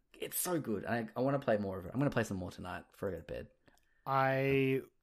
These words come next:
Speaker 2: I will definitely finish it before, before the end of the year.
Speaker 1: Yeah, me too.
Speaker 2: 'Cause I've got, I got good feelings about this game, and I love it. <laughs>
Speaker 1: Yeah, I have, I have, yeah,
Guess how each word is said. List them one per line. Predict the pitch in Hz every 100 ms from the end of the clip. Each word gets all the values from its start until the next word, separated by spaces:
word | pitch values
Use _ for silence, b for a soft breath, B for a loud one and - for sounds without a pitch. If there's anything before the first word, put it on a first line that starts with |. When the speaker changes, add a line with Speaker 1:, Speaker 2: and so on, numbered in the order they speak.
| _ _ _ 131 139
Speaker 2:
I | 147
will | 147 135
definitely | 165 175 190
finish | - 165 151
it |
before, | 147 143 135 139
before | 135 147
the | 139
end | 139 135
of |
the | 123
year. | 131 196 247 - b b b
Speaker 1:
Yeah, | 110 101 98
me | 98
too. | - 95
Speaker 2:
'Cause | 92 123
I've | 131
got, | 156 143 -
I | 135
got | 170 -
good | 285 311 254
feelings | 285 302 202
about | 185 185
this | 160
game, | 196 180 127 131 -
and | 135 127 127 123 - - _ _
I | 127
love | 135 165
it. | 92 -
<laughs> | 156 - 640 - - B B B B
Speaker 1:
Yeah, | 151 156 113 -
I | 135 147
have, | 139
I | 127 131
have, | 131 127 107 - -
yeah, | 104 104 101